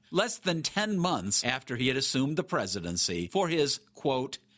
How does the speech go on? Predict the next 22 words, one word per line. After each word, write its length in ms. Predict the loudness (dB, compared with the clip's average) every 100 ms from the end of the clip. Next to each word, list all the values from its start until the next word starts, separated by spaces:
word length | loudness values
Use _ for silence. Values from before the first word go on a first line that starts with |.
| _ _
"extraordinary 840 | -4 -2 2 2 2 0 2 2 2
efforts 400 | 0 -2 -2 0
to 140 | -2
strengthen 460 | 0 0 0 0 0
international 640 | 0 0 0 0 -2 -2
diplomacy 720 | -2 0 -2 -2 -2 0 0 0
and 200 | -2 0
cooperation 760 | 0 0 0 0 0 0 0
between 380 | 0 0 0 0
peoples," 580 | 0 -2 -4 -6 -6 -8 _ _ _
unquote. 540 | -16 -16 -14 -12 -12 -14 _ _ _ _ _ _ _ _ _ _ _ -20 _ _ _ _
Being 220 | 0 2
nominated 560 | 2 0 0 0 0 0
for 80 | -2
the 80 | 0
Nobel 400 | 0 0 0 0
Peace 260 | 0 0
Prize 420 | 0 -2 -2 -2
is 160 | -4 -2
not 280 | 0 0 -2
especially 560 | -6 -4 -2 -2 -2
difficult. 640 | 0 -2 -4 -4 -4 -4 -10